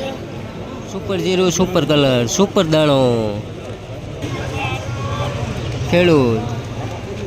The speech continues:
ભોનાભાઈ મેરામભાઈ વાવડા, જીરું છ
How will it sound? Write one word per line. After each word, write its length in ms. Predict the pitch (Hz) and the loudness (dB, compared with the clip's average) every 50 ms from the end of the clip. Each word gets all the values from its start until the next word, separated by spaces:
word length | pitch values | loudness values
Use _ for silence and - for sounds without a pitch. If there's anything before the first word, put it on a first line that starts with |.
| - - - - - - - - - - - - - - - | -8 -10 -10 -10 -10 -10 -12 -12 -10 -10 -10 -10 -10 -6 0
ભોનાભાઈ 560 | - 151 170 190 190 180 160 165 165 160 160 | 2 4 4 6 6 4 4 4 4 4 4
મેરામભાઈ 460 | 165 170 175 165 156 143 151 151 147 151 | 4 4 4 4 4 4 4 4 4 4
વાવડા, 480 | 151 147 139 127 120 117 107 101 95 92 92 - - - - - - - - - - - - - - - - - - - - - - - - - - - | 4 4 4 4 2 2 2 2 0 0 0 -2 -4 -6 -8 -8 -8 -8 -8 -10 -10 -8 -8 -8 -8 -8 -8 -8 -8 -8 -10 -8 -8 -8 -8 -6 -4 -2
જીરું 280 | 127 151 170 165 175 160 | 0 2 4 4 4 4
છ 80 | - | 4